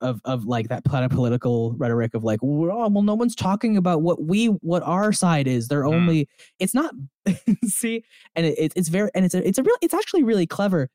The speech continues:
Speaker 1: to be like, "Look, they're not talking about our position, so clearly they must be biased against us,"
Speaker 2: Mm-hmm.
Speaker 1: right?
Speaker 2: Mm-hmm.
Speaker 1: When in reality, if it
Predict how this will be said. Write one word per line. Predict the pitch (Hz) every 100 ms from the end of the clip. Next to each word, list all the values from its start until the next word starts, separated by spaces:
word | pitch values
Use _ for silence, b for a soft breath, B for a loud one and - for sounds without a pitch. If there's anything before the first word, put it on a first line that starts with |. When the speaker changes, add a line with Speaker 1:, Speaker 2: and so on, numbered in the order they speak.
| -
Speaker 1:
to | 156
be | 147
like, | 135 139
"Look, | 262 - - _ _ 123
they're | 185 202
not | 196 285
talking | - 233 233 220
about | 175 156 151 - 147
our | 208 285 156
position, | 147 127 117 - 123
so | 123 143
clearly | - 117 233 370 302 156 143
they | 156 190
must | 156 123 -
be | 160
biased | 151 214 330 151 - 139
against | 123 - - -
us," | - - 113
Speaker 2:
Mm-hmm. | 135 135 92 -
Speaker 1:
right? | 120 226 320 - -
Speaker 2:
Mm-hmm. | 113 120 95 127
Speaker 1:
When | 165 175 160 160 - _ _ _ -
in | 202 214
reality, | 170 160 240 320 170 139 135 131 - _ _ _
if | 220 233
it | 175